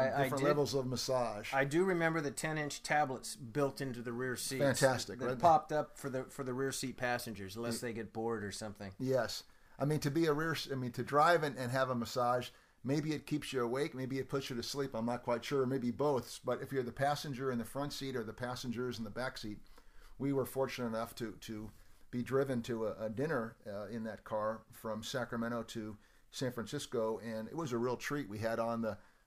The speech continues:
Speaker 2: different massage, uh, uh, configurations, and I think there was five or six, maybe more. And what a, what a great treat to be in that car. And along the road, quiet,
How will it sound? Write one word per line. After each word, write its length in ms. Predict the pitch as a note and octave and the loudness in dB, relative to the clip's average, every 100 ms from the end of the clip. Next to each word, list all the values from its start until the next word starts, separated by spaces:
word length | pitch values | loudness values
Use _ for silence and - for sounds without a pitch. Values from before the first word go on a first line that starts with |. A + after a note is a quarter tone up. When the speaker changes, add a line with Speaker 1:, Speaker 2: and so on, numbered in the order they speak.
| - | -4
Speaker 2:
different 280 | C3+ C3 A#2 | -4 -2 -4
massage, 680 | A2+ B2+ A#2+ B2 A#2+ A2+ B2+ | -2 2 2 4 0 -2 -6
uh, 440 | A2+ G2+ G2+ G2 F#2+ A2 A2+ A#2+ B2+ - - - F#2+ | -6 -4 -4 -6 -8 -12 -20 -20 -20 -20 -20 -16 -10
uh, 200 | F#2+ G2+ | -8 -6
configurations, 920 | B2 G2+ C#3 B2+ A#2+ B2 B2+ A#2+ A#2 | -6 -4 -2 0 0 -2 -4 -4 -6
and 380 | A2 G#2 G2+ G#2+ G#2 - | -6 -6 -6 -8 -10 -8
I 100 | C3+ | -6
think 160 | C3+ B2 | -6 -4
there 80 | |
was 120 | A2 G#2 | -6 -4
five 240 | A#2 A#2+ | -2 -2
or 60 | G#2 | -2
six, 300 | - B2+ A2+ | -4 -4 -2
maybe 220 | A#2+ A2+ | -2 -2
more. 440 | A2 D3+ A#2 A2+ - - - - | -2 0 0 -2 -8 -18 -18 -8
And 340 | B2 A#2+ A#2+ A2 | -4 -2 -4 -6
what 160 | C3 F#3+ | -4 -2
a, 120 | B2 - | -2 -4
what 160 | A2+ F3 | 0 0
a 40 | |
great 340 | B2 A2 D3+ - | 2 2 2 2
treat 340 | - C3+ - | 0 0 0
to 80 | B2 | 0
be 160 | A2+ | 2
in 120 | A2+ A2 | 2 2
that 200 | G#2+ - | 0 2
car. 480 | C#3+ D3+ A2+ A#2+ - | 2 6 4 4 -2
And 380 | A#2+ A#2 A#2 A2+ | -4 0 0 0
along 360 | A#2 C3 C#3+ | 2 2 2
the 80 | C#3 | 2
road, 420 | B2+ C3+ C#3+ D3 A#2+ - - - - | 4 6 8 6 2 -14 -20 -20 -18
quiet, 640 | - - C#3 C#3 D3 D3 D3+ | -10 2 6 8 6 4 0